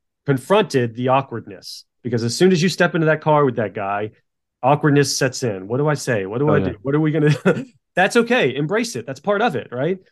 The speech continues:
Speaker 1: But if you can replace, "I'll meet you there," that's wasted time by yourself, isolated in a car. Don't waste that time. Instead of meeting them there, say, "I'll pick you up,"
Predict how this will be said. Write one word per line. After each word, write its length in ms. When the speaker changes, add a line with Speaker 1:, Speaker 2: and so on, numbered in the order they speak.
Speaker 1:
But 160
if 140
you 80
can 160
replace, 680
"I'll 140
meet 340
you 100
there," 340
that's 180
wasted 360
time 360
by 140
yourself, 500
isolated 580
in 120
a 40
car. 460
Don't 200
waste 240
that 200
time. 440
Instead 260
of 120
meeting 340
them 120
there, 240
say, 220
"I'll 140
pick 260
you 140
up," 240